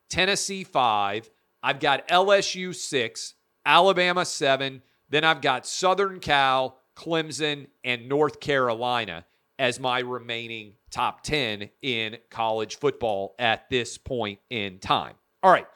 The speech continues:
so those are my college football takeaways. At, I always kind of run through quickly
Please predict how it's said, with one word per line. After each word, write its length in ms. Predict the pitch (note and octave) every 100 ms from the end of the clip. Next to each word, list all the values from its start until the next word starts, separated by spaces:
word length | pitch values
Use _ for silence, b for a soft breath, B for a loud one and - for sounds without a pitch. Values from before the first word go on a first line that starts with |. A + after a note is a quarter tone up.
| B B B
so 100 | -
those 100 | F3
are 40 | G#3
my 120 | G3+
college 440 | F#3 F#3+ F#3 F3+
football 440 | - F#3 F3+ C3+ A#2+
takeaways. 640 | B2+ G#2+ G2+ F#2 F2 - b b b _ _ _ D3+
At, 260 | D#3 D3+ D#3+
I 180 | D#3 D3+
always 580 | G#3+ A3+ A3+ G#3 F#3
kind 180 | - E3+
of 120 | D#3+
run 260 | D3 F3 F3
through 360 | - E3+ E3 D3+
quickly 640 | - F3 - G3 G3